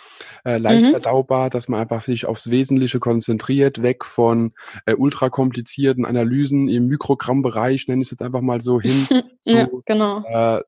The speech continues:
Speaker 1: zum puren Golf, dass man einfach ein Produkt hat, mit dem man, man nimmt's in die Hand, man spielt Golf, hat Spaß,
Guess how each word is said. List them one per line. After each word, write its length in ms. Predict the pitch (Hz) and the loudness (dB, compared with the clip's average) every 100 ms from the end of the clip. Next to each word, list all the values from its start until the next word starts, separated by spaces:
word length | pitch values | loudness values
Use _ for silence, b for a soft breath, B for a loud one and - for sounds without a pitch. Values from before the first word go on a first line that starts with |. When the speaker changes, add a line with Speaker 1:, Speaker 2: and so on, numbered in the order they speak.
| - | -8
Speaker 1:
zum 180 | 127 120 | -8 -6
puren 480 | - 165 156 147 | -2 2 2 0
Golf, 400 | 131 117 143 151 | 2 4 4 2
dass 220 | - 120 117 | -2 -4 -2
man 120 | 107 | -2
einfach 280 | 120 123 120 | 0 -2 -2
ein 80 | |
Produkt 400 | 117 110 139 - | -4 -2 -2 -2
hat, 180 | 131 123 | -4 -2
mit 140 | 123 120 | -2 2
dem 140 | 120 | 2
man, 260 | 117 117 117 | 2 0 0
man 80 | 117 | 2
nimmt's 220 | 151 - | 2 0
in 80 | 127 | -2
die 100 | 117 | 0
Hand, 260 | 123 139 | 0 0
man 120 | 120 | -2
spielt 280 | 113 - 113 | -4 -6 -8
Golf, 300 | - 123 127 | 0 0 2
hat 160 | - - | -2 -10
Spaß, 460 | - 110 120 127 | -4 -2 -2 -6